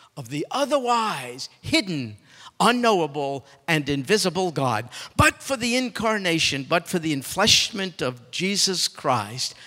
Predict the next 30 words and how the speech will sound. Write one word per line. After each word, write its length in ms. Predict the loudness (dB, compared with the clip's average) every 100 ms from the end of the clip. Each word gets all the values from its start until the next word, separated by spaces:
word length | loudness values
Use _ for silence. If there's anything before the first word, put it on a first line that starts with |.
| -16
you 240 | -6 -2 -2
and 100 | -2
I 280 | -2 -2
would 200 | -4 -6
be 140 | -6 -4
left 400 | 0 0 0 -4
with 180 | -6 -4
nothing 340 | -4 -4 -8
but 260 | -6 -8 -2
guesswork 580 | 2 2 0 -6 -8 -12 -20 -20 _
and 200 | -6 -4
speculation. 1200 | -2 -2 -4 -6 -8 -6 -6 -4 -6 -4 -6 -8 -12
But 180 | -10
we 100 | -8
don't 280 | -6 -6 -6
have 340 | -4 -4 -6 -8
to. 140 | -10 -10 -14 -4
John 380 | 0 2 2
chapter 340 | 2 0 0 0
one, 220 | 0 0
verse 300 | 0 0 0
eighteen. 500 | 0 -2 -2 -4 -10 _ _ _ -14
"No 240 | -2 4 4
one 400 | 2 -6 -12 -20 _ _ _
has 200 | -6 -4
seen 300 | 0 0 0
God 320 | 2 2 0
at 100 | -4
any 240 | -10 -8 -8
time. 500 | -6 -6 -8 -14